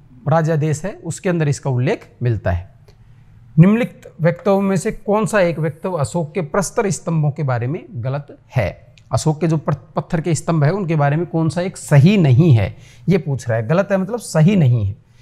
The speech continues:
इन पर बढ़िया पॉलिश है, बिल्कुल है, आज तक भी ऐसी चमक है इनके ऊपर। ये अखंड हैं, एक पत्थर से बनाए गए हैं, एकाश्म हैं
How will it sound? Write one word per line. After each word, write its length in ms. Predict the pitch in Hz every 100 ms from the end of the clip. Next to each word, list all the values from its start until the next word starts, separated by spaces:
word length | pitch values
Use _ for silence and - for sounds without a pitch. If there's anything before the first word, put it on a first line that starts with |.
| - -
इन 120 | 190
पर 120 | 202
बढ़िया 320 | 165 190 196
पॉलिश 380 | 202 196 220 156
है, 80 | 190 156
बिल्कुल 300 | 151 196 175
है, 140 | 185
आज 300 | 135 147 147
तक 80 | 175
भी 200 | 170 190
ऐसी 160 | 170 185
चमक 280 | 190 190 185
है 80 |
इनके 180 | 180 175
ऊपर। 280 | 175 190 175 - _ _ -
ये 100 | 143 -
अखंड 380 | 143 - 214
हैं, 200 | 196 190 - _ _
एक 220 | 180 190 190
पत्थर 260 | 190 -
से 120 | 156 190
बनाए 300 | 175 175 180
गए 120 | 185
हैं, 120 | 180
एकाश्म 560 | - 175 196 190 214 190
हैं 200 | 175